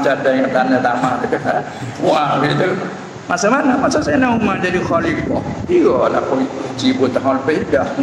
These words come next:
Bukan baru. Cuma dia begini, hak bawa tu. Orang bawa ahli sana sana. Nanti begitu timbul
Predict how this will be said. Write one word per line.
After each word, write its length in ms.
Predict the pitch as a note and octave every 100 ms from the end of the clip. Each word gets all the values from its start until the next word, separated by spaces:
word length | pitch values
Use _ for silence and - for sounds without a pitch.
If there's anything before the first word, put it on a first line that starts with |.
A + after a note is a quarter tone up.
| C#3 -
Bukan 300 | C#4 C4+ A3
baru. 600 | G#3 F3+ C3+ - B3+ C#4 A3+ - - - -
Cuma 260 | - F#3+ A#3
dia 140 | A3
begini, 400 | G#3 G#3+ D3+ C3+
hak 140 | C#3+ D3+
bawa 880 | D3 C#3+ C#3 C3+ C3 C3 C3 C3+ B2+
tu. 100 | G#3 G#3+ G#3+ - - - -
Orang 220 | B2 B2
bawa 200 | B2+ B2+ B2+
ahli 160 | B2+ C3
sana 320 | B2+ B2+ B2+
sana. 180 | C3 D3+ - - - -
Nanti 320 | B2 B2+ B2 A#2
begitu 400 | B2+ A#2+ C3 A#2+ A#2 A#2 A#2+ - -
timbul 560 | C#3 C3+ C3+ C3 C3